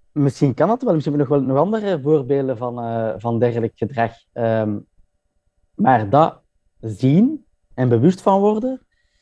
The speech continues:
en daar kunnen we ook oefeningen op doen natuurlijk, van, van een soort van schema opstellen van, wat als dit gebeurt, welke gedachten krijg je daar dan bij?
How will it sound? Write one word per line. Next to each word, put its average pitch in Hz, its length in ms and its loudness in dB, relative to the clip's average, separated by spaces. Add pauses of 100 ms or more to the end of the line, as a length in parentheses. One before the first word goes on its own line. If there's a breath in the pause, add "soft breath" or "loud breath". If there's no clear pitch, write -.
(200)
en 120 140 -6
daar 120 120 -4
kunnen 110 200 -2
we - 60 -8
ook - 60 -14
oefeningen 156 360 0
op 143 100 0
doen 156 100 2
natuurlijk, 151 500 -2
van, 110 340 -4
van 101 280 -8
een 95 80 -12
soort 104 280 -8
van 101 220 -10
schema 127 380 0
opstellen 135 420 0
van, 120 240 -4 (420)
wat 123 180 4
als 120 160 2
dit 131 180 -2
gebeurt, 131 460 2
welke 110 300 -4
gedachten 107 380 -8
krijg 117 220 -2
je 127 60 -6
daar 117 160 -2
dan 113 180 -4
bij? 117 320 -2